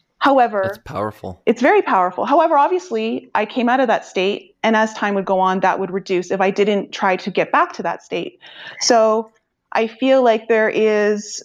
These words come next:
Speaker 1: um, you know, this, it's, it's, when we think, when we talk about, like, "Oh, it, it sounds like good in theory for one individual to have that effect, but you need more people." It's like, well, maybe you just need every individual training themselves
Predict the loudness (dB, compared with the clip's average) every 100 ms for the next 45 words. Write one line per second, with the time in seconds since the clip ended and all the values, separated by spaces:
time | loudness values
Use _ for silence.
0 | _ _ -2 0 2 0 0 -4 -6 _
1 | -20 _ _ 2 4 6 2 -2 -16 _
2 | _ _ -2 -2 -8 -6 -6 -6 -14 _
3 | _ -2 2 2 2 0 2 2 0 2
4 | 0 2 0 0 0 -4 -2 0 2 4
5 | 2 2 -2 -4 -8 -6 -4 0 0 0
6 | 0 -2 0 -2 -2 -6 0 2 4 2
7 | 0 0 0 2 2 2 2 2 2 0
8 | 0 -2 -4 0 -2 -2 -14 _ -20 -4
9 | 0 0 -2 -4 -4 -4 -4 0 0 2
10 | 2 0 -4 _ _ -6 -2 2 4 4
11 | 4 4 2 0 0 0 -2 -2 -2 0
12 | -4 -2 -2 0 0 0 -2 -2 0 2
13 | 4 4 2 0 0 2 0 -4 -12